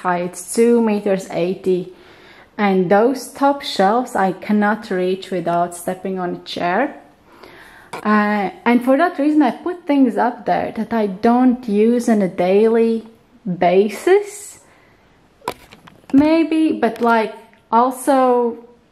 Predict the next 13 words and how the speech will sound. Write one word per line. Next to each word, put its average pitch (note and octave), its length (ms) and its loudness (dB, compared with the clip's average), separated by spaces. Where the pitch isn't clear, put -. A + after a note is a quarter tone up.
not, A#3 460 2
like, G#3+ 320 0
once G#3 380 -2
a G3 60 0
year. F#3 300 0
Okay, F#3 260 -4
the F3 120 -4
blender F#3 600 0
I F3+ 120 -2
use F3 380 -4
only F3 300 -2
in F3 100 -6
summer, - 460 -8